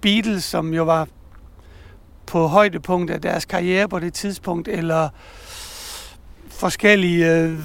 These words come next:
embedsmænd, højtstående embedsmænd, så var tilgangen altid den samme. Den der, jamen, jeg er en sjæl, og du er en sjæl, og vi er begge to Guds sønner.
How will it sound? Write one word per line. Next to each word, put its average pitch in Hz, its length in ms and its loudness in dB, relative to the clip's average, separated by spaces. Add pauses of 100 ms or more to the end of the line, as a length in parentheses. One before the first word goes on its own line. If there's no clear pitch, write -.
(440)
embedsmænd, 190 840 2
højtstående 175 720 2
embedsmænd, 190 600 -2 (880)
så - 180 2
var 240 100 6
tilgangen 214 600 0
altid 226 360 -2
den 185 100 -6
samme. 226 480 0 (220)
Den 220 160 0
der, 208 220 6 (600)
jamen, 190 320 0 (320)
jeg 208 320 4
er 240 60 2
en 208 80 0
sjæl, 226 400 0
og - 180 -10
du 226 100 2
er 226 40 4
en 208 120 2
sjæl, 180 420 -2 (680)
og - 180 0
vi 202 140 4
er 196 120 6 (160)
begge 208 260 2
to 190 260 0
Guds 196 220 -2
sønner. 170 380 -2